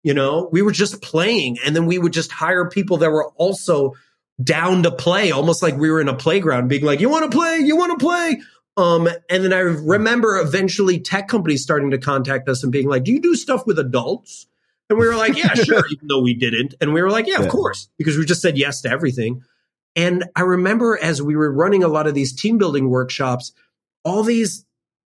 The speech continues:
Speaker 1: adults would talk about creativity and collaboration and connection, um, but they weren't playing at all.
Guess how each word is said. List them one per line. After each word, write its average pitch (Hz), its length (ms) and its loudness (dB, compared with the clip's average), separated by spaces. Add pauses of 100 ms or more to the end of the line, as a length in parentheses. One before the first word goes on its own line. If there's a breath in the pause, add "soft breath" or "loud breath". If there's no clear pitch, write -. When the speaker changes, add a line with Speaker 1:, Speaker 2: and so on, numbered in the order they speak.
(480)
Speaker 1:
adults 175 560 -2
would 156 140 0
talk 165 220 0
about 156 200 0
creativity 180 840 2
and 139 100 -2
collaboration 170 880 0
and 135 160 0
connection, 170 840 0 (580 soft breath)
um, 135 680 0
but 147 400 0 (1300)
they 190 140 2
weren't 214 400 0
playing 180 560 2
at 135 100 -2
all. 277 520 -2